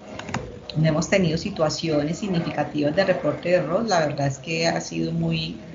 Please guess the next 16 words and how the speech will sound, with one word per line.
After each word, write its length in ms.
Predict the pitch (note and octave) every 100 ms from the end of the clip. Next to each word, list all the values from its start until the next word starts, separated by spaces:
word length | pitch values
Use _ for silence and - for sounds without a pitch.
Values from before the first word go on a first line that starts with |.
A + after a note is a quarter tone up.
| - - - - F3
muy, 560 | D#3+ D#3 E3 D#3+ E3 - -
muy 260 | F3 G3
como, 240 | G3 A3 A#3
muy 160 | G3+
general 400 | G3+ A#3 A3 F#3
como 180 | G#3 A3
lo 140 | G#3+
veníamos 400 | F#3 E3+ E3+ G3
administrando. 640 | G3+ F3 D3 C#3 E3+ E3 D3
No 60 |
hemos 200 | D3 E3+
visto 240 | F#3 F#3 G3
ninguna, 880 | F#3 C#3+ D3 D3+ D#3 D#3 D#3 E3 - - - - - - -
ninguna 400 | F#3+ G3 F3+ F3
variación 500 | F#3 F#3 D#3+ - C#3+
ahí. 240 | D3 D3